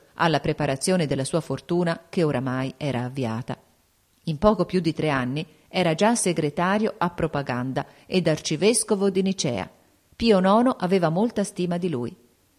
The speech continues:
Al principe, che nel primo momento lo guardò come uno piovuto dalla luna, egli disse, con tono di dolce rimprovero: "Ferdinando è in fin di vita e mi scrivete appena che sta poco bene? Se non fosse stato per Monsignor Vescovo non avrei saputo la verità."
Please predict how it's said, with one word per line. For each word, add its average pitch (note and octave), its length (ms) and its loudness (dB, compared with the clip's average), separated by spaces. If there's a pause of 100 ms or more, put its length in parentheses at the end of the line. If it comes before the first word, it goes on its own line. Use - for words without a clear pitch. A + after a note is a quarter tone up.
(180)
Al C4 180 2
principe, F#3+ 580 0
che F3+ 140 -2
nel D3+ 200 -2
primo G3+ 280 0
momento D3+ 640 -2
lo C#3 100 -2
guardò D#3 360 0
come D#3 240 -2
uno F3 240 2
piovuto D#3 400 0
dalla C#3 240 -2
luna, D3+ 360 -2 (240)
egli A3 300 4
disse, C#3 640 -4 (100)
con D3 220 -4
tono C#3 280 0
di C3+ 120 -4
dolce C3+ 340 -2
rimprovero: C3 680 -4 (800)
"Ferdinando A#3+ 720 4
è G3+ 60 8
in G#3 240 4
fin A#3 240 2
di G#3+ 120 2
vita B3 440 2 (320)
e - 140 -2
mi A#3+ 140 4
scrivete A#3 520 4
appena B3 440 4
che G3 100 0
sta F3+ 220 0
poco A3 300 0
bene? G3 400 0 (720)
Se - 220 0
non E3 100 2
fosse F3+ 320 0
stato F3+ 400 2
per E3 160 2
Monsignor E3+ 520 0
Vescovo E3 560 2
non D3 180 0
avrei D3 260 0
saputo D#3 440 -4
la C#3 100 0
verità." C3+ 440 -4